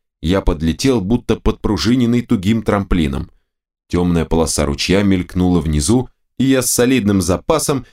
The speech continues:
перемахнул через подтопленный участок, исполнив этакое супергеройское приземление на одно колено. Довольно болезненно при этом приложился о торчащий из-под земли корень,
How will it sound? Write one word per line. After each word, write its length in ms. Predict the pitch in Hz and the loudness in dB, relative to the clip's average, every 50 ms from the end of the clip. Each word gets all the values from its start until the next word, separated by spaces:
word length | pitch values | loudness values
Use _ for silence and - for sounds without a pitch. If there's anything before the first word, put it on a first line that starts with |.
| _ _ - | _ _ -4
перемахнул 600 | - 220 196 190 180 175 165 170 - 175 170 156 | -2 0 0 0 0 -2 -4 -4 -2 -2 -2 -2
через 300 | - - 151 135 127 123 | 0 -2 -2 -2 -2 -4
подтопленный 760 | - - 120 113 - - 143 131 - 110 101 98 95 90 87 | -4 -4 -4 -4 -2 -2 -2 -2 0 0 0 2 2 0 0
участок, 580 | 85 80 - - 180 170 - - 170 165 - _ _ _ _ _ - | -2 -2 0 0 0 0 0 -2 -4 -4 -4 _ _ _ _ _ -8
исполнив 680 | - 147 - - - - 202 185 175 175 170 156 - _ - | -6 -6 -6 -2 -2 0 0 2 2 0 0 -2 -4 _ -2
этакое 420 | 131 147 147 143 143 - 131 127 | -2 0 -2 -2 -2 0 0 0
супергеройское 920 | 123 - - 139 - - 123 120 120 113 113 120 123 120 117 - - 104 | 0 0 -2 0 0 0 0 0 2 2 2 2 2 0 0 0 -2 -2
приземление 720 | - - 95 82 76 82 80 85 104 127 135 123 120 117 113 | -2 0 -2 0 0 0 2 2 2 2 2 2 2 2 0
на 180 | 107 98 87 | 0 0 -2
одно 240 | 82 73 73 87 87 | -2 -2 0 -2 -2
колено. 560 | 82 - 85 78 76 71 67 65 69 65 - _ _ _ _ _ _ _ _ _ - | 0 -2 -2 -2 0 -2 -2 -4 -6 -8 -10 _ _ _ _ _ _ _ _ _ -6
Довольно 360 | - 92 95 196 170 156 151 | -4 -2 0 0 0 0 0
болезненно 500 | 147 147 139 143 151 147 143 156 156 156 | 0 0 0 0 0 0 0 -2 -2 -2
при 160 | 120 127 110 | -2 0 -2
этом 200 | 113 113 117 123 | 0 0 -2 -2
приложился 680 | - - 113 107 98 87 80 95 110 120 120 - - - | -2 0 0 0 0 0 0 0 -2 -2 0 -2 -4 -2
о 160 | - 113 117 | -2 -2 -2
торчащий 640 | - 107 95 80 - - 95 98 92 - - - 98 | -2 -2 -4 -4 -2 -2 0 0 0 -2 -2 -4 -4
из-под 400 | - - 98 - - - 82 73 | -4 -4 -6 -4 -2 -4 -2 0
земли 300 | 78 82 80 76 73 71 | 0 0 2 2 0 -2
корень, 460 | - - 143 156 156 160 156 147 | 0 0 0 2 2 0 -2 -4